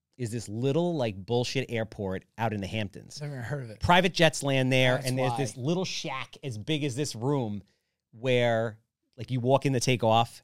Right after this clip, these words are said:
Speaker 2: Mm.
Speaker 1: and there's a little cafe there. And then there's, like, a building next to it.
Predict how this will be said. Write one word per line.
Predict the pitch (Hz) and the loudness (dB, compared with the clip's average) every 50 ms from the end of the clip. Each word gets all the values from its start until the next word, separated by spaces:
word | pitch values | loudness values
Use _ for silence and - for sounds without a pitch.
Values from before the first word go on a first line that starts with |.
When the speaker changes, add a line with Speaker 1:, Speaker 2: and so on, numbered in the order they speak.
| _ - | _ -20
Speaker 2:
Mm. | 135 131 | -12 -8
Speaker 1:
and | 117 113 | -4 -2
there's | 120 120 107 | 0 0 0
a | 107 | 0
little | 117 120 113 - | 0 0 -2 -2
cafe | - 107 92 - - 90 90 | -4 -6 -6 -6 -6 -8 -8
there. | 85 78 71 - - _ _ _ _ _ _ _ _ _ _ - | -10 -12 -14 -18 -20 _ _ _ _ _ _ _ _ _ _ -12
And | 104 107 110 | -8 -6 -4
then | 110 | -4
there's, | 104 - | -4 -4
like, | 101 | -4
a | 101 90 | -6 -4
building | 107 104 95 95 92 | -4 -4 -6 -6 -8
next | 90 87 - - | -8 -8 -10 -12
to | - - | -14 -14
it. | - - | -18 -18